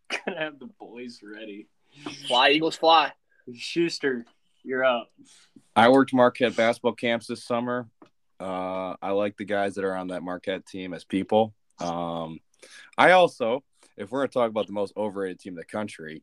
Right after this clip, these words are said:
Speaker 3: give me Villanova. That team is just boring as hell to watch. I got Marquette at home. Fiserv Forum actually gets pretty loud for Marquette games, so I think they beat 'em the last time they played at Fiserv too. So,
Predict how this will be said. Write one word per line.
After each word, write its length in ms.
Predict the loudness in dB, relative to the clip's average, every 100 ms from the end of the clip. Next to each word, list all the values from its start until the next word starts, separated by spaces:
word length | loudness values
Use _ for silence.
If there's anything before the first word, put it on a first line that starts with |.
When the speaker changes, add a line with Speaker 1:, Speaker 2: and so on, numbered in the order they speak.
| 0
Speaker 3:
give 160 | 2 2
me 100 | 0
Villanova. 720 | 2 4 4 2 -8 -8 -4
That 220 | -4 -4
team 300 | -8 -8 -8
is 100 | -10
just 220 | -12 -14 _ _ _
boring 560 | -2 0 0 -2 -6 -8
as 180 | -12 -12
hell 340 | -10 -4 -2 -4
to 60 |
watch. 560 | -6 -6 -6 -8 -14 -20 _ _ _ _ _ _ _ _ _
I 120 | -2 0
got 180 | 0
Marquette 340 | -2 -6 -6 -6
at 120 | -6
home. 360 | -8 -10 -10 -12 _ -10 -4
Fiserv 320 | -2 -4 -8
Forum 340 | -8 -8 -6 -8
actually 300 | -10 -10 -12
gets 120 | -12
pretty 260 | -10 -8 -4
loud 340 | -4 -4 -4
for 80 | -8
Marquette 400 | -8 -8 -10 -8
games, 560 | -6 -6 -8 -12 -20 _
so 420 | -6 -2 -2 -4 _ _ _ _ _ _ _ _ _ _
I 100 | -6
think 180 | -2 0
they 140 | 2 2
beat 220 | 2 0
'em 100 | 0
the 80 | 0
last 260 | 0 -2
time 120 | -6
they 100 | -8
played 300 | -8 -8 -6
at 180 | -6 -10 _ _
Fiserv 400 | -6 -6 -6 -10
too. 320 | -8 -8 -10 -12
So, 320 | -8 -8